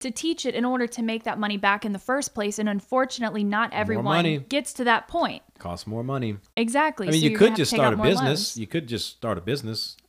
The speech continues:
Speaker 1: Right.
Speaker 2: A service, you know, go clean cars. That doesn't cost you anything but the soap.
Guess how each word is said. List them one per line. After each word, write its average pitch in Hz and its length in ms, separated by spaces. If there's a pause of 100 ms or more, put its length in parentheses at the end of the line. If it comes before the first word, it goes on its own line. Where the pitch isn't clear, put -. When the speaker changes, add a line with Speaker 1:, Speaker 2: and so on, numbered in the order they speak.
(140)
Speaker 1:
Right. 220 280 (100)
Speaker 2:
A - 80
service, 120 580
you 101 80
know, 107 100
go 101 120
clean 107 280
cars. 107 420
That 92 140
doesn't 90 200
cost 92 300
you 95 40
anything 104 300
but 85 100
the - 80
soap. - 440